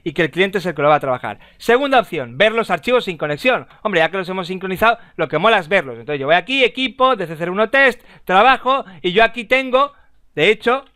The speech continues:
eh, de hecho, N C P A punto C P L, de hecho, voy a cerrar esta ventana, de hecho, voy a desactivar el adaptador de red para ya no tener Administrador, password.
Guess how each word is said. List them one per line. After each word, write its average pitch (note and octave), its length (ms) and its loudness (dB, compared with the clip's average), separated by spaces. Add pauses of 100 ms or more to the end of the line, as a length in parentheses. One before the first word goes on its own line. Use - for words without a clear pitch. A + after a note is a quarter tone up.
(640)
eh, C#3+ 600 2
de D#3 160 2
hecho, A3+ 300 0
N E3+ 160 -2
C E3 160 -4
P E3+ 100 0
A G#3+ 120 2
punto D3+ 280 -12
C D#3+ 140 -4
P G#3 220 2
L, C4 260 0 (300)
de C#3 180 0
hecho, A3+ 380 -2 (260)
voy D3 140 0
a D3+ 80 0
cerrar D#3+ 240 0
esta E3+ 180 -2
ventana, B3 500 0 (180)
de D#3+ 180 2
hecho, A#3 360 0 (140)
voy A3+ 280 4
a F3 80 4
desactivar D#3+ 880 0 (320)
el A3+ 160 4
adaptador E3 560 0
de G#3+ 100 4
red A3 220 0
para D#3+ 220 2
ya G#3+ 180 2
no A3 140 -6
tener G#3 520 -2 (500)
Administrador, D3+ 1300 0 (640)
password. A#3 840 0